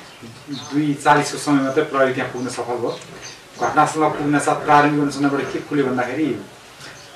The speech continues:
अ, त्यही तामरी नै बस्ने वर्ष सत्ताइसको जीवन ओलीकी श्रीमती अप्सरा ओली, अ, रहेछ त्यो मृत महिला। घाँटीमा चोट लागेको रहेछ, निधारमा चोट लागेको रहेछ र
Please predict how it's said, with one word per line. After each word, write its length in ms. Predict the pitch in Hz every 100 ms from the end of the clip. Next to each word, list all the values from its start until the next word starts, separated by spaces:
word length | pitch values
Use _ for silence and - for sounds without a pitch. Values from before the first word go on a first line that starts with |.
| -
अ, 360 | 110 110 110 110 - - - - - -
त्यही 120 | 160
तामरी 460 | - 151 147 151 151
नै 140 | 170
बस्ने 600 | 147 131 127 135 139 151 147
वर्ष 160 | 139
सत्ताइसको 560 | - - 147 135 135 143
जीवन 320 | 135 139 139
ओलीकी 260 | 135 131 139
श्रीमती 360 | - 131 127
अप्सरा 360 | 147 - 151 135
ओली, 360 | 131 131 131 110 98 - - - - - -
अ, 260 | 110 107 110 107 - - - 131
रहेछ 260 | 135 131 131
त्यो 120 | 131
मृत 200 | 123 123
महिला। 280 | 131 120 123 - - -
घाँटीमा 340 | - 135 135 127
चोट 240 | 139 127
लागेको 260 | 127 123 120
रहेछ, 200 | 120 156 - - - - -
निधारमा 340 | 127 135 139 123
चोट 220 | 139 123
लागेको 240 | 120 123
रहेछ 200 | 120 113 160 - - - - - - -
र 380 | 143 135 110